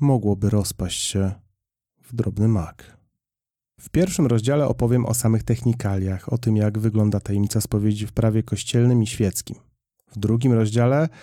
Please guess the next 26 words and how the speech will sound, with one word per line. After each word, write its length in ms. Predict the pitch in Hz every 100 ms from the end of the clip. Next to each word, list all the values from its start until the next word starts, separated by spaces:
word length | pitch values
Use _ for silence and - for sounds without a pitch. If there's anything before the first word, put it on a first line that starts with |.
| - - -
pokażę, 360 | 107 - 104
jak 100 | 117
tajemnica 360 | - 113 117 120
spowiedzi 500 | - 113 113 117 117
działa 280 | 110 110 113
w 40 |
rzeczywistości. 880 | 110 - 113 117 - 98 - - - - _ _ _ -
A 100 | 110
w 100 | -
trzecim 560 | - 196 185 147 143 135 _ _ _ -
podam 300 | 120 120 120
swoją 260 | - 117
interpretację 800 | 113 117 113 - 120 123 120 117
wagi 380 | 104 131 123 -
tajemnicy 440 | - 98 104 101 107
spowiedzi 480 | - 110 113 107
w 60 | -
całym 320 | - 120 117
systemie 440 | - 107 - 104 98
katolickim. 680 | 98 104 98 - - 95 110 _ _ _ _ _ _ _ _ _ _ _ -
Moim 160 | 110
zdaniem, 360 | 104 110 123 117
choć 180 | 117 117
jest 120 | 110
to 120 | -
niewielki, 560 | 110 113 139 120 123